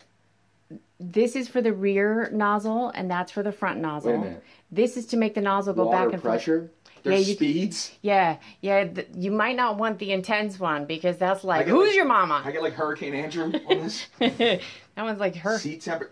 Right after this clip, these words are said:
Speaker 2: wide spray for,
Speaker 1: Yeah.
Speaker 2: you know, sterilize,
Speaker 1: Right.
Speaker 2: deodorize. What, th-, you tell me like, like baby powder shoots out of this thing?
Speaker 1: No, that's for actually dero-, de-, I,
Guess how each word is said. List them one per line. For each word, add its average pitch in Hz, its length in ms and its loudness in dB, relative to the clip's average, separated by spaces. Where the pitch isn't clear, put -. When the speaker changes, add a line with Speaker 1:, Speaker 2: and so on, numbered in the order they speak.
Speaker 2:
wide 123 380 0
spray 85 520 -8
for, - 100 -6
Speaker 1:
Yeah. 160 200 2
Speaker 2:
you 208 60 -2
know, - 220 -10
sterilize, 135 880 -4
Speaker 1:
Right. 156 140 0
Speaker 2:
deodorize. 117 600 2
What, - 180 -6
th-, 135 140 -4
you 156 120 0
tell 196 120 -4
me 180 80 -2
like, 120 140 -2
like 110 180 -4
baby 131 240 0
powder 196 240 -4
shoots 226 220 -8
out 247 40 -10
of 247 60 -12
this 277 100 -14
thing? 233 100 -2
Speaker 1:
No, 233 760 4
that's 226 240 4
for 240 140 0
actually 208 300 2
dero-, 180 440 2
de-, 175 160 -6
I, 170 280 0